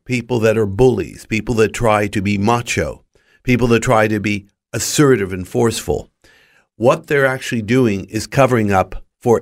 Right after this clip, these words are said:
insecurity and weakness. And this is something we need to overcome.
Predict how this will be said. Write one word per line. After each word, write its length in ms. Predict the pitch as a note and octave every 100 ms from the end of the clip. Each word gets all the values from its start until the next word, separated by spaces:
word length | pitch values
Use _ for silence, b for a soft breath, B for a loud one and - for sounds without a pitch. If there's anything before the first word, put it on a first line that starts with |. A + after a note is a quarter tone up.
| -
insecurity 960 | C3+ C3 A#2 - B2+ A#2 F#2 F2 F#2 _ _
and 280 | A2 A2 A2
weakness. 640 | D#3 D#3+ - - - - _ _ _ _ _ -
And 180 | A#2 A#2+
this 140 | C3
is 120 | C3
something 720 | - C3+ B2 B2+ A#2 A2 - - _ _ - _
we 240 | A2 A#2+
need 220 | A#2 A2+ G#2+
to 100 | G#2
overcome. 680 | G#2 F#2 - C#3+ A#2 D2+